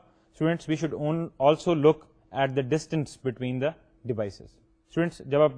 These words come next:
ڈسٹینس کی بات کرتے ہیں تو there are certain wires that actually support a certain power level for the electrical signals. اور اگر ان الیکٹریکل سگنلز سے زیادہ، اس ڈسٹینس سے زیادہ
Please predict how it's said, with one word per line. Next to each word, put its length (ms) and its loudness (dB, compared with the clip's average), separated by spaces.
ڈسٹینس 340 0
کی 80 -2
بات 240 4
کرتے 260 -6
ہیں 200 -8
تو 140 -14
there 140 6
are 160 4
certain 400 2
wires 320 2
that 140 0
actually 300 0
support 540 2
a 80 -2
certain 520 2
power 300 8
level 320 2
for 240 0
the 80 2
electrical 480 -4
signals. 420 -10
اور 80 0
اگر 220 4
ان 120 -2
الیکٹریکل 420 -2
سگنلز 400 -2
سے 80 -2
زیادہ، 320 4
اس 200 -4
ڈسٹینس 520 -2
سے 100 -2
زیادہ 420 4